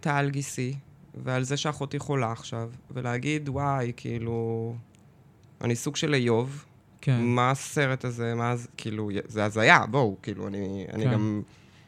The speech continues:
Speaker 1: אני גם מקבלת את זה שזה הזיה מבחינה סטטיסטית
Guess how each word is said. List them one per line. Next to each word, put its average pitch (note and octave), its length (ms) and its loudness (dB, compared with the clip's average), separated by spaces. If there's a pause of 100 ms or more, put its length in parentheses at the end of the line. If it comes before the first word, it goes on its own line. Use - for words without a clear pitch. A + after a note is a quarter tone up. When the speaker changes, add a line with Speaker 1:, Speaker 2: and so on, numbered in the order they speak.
(120)
Speaker 1:
אני A#2+ 200 0
גם A#2 140 2
מקבלת A#2+ 280 2
את F3 60 4
זה E3 140 -2
שזה B2+ 240 0
הזיה B2 280 4
מבחינה C#3+ 300 2
סטטיסטית - 640 -2